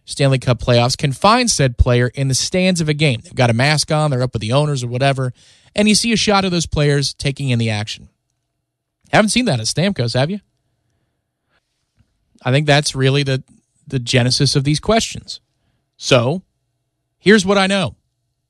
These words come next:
Steven Stamkos is in the bubble. It appeared last night on social media, at least I was told, that Stamkos, uh, was a part of some of the background shots of, of Lightning Instagram. He is in the bubble.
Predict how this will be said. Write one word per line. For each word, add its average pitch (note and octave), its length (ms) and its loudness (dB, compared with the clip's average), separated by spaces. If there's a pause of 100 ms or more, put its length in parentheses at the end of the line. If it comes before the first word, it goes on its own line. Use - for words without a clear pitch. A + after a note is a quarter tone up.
(100)
Steven A#3 340 -4
Stamkos G3+ 460 2
is D3+ 100 -2
in F3+ 80 0
the F3 60 0
bubble. C#3+ 420 0
It A#2+ 80 -6
appeared G#3 500 2
last B2+ 280 -2
night C#3 220 0
on B2+ 120 -4
social C3+ 300 -2
media, C#3+ 260 -2
at G#2+ 80 -6
least A#2+ 180 -4
I A2+ 60 0
was A2 140 -4
told, A2+ 340 2
that A2 140 -2
Stamkos, C3 760 0
uh, A2+ 260 0
was A2+ 160 -4
a A2+ 60 -6
part C3 320 2
of A#2+ 400 0 (480)
some D#3 180 2
of C#3 80 4
the B2 60 0
background D3 540 2
shots C#3+ 400 0
of, A#2 280 -6
of A#2+ 240 -4
Lightning C#3+ 360 2
Instagram. B2 580 -2 (1600)
He E3+ 200 4
is D#3+ 120 4
in F#3 100 2
the F3 80 0
bubble. C3 340 -2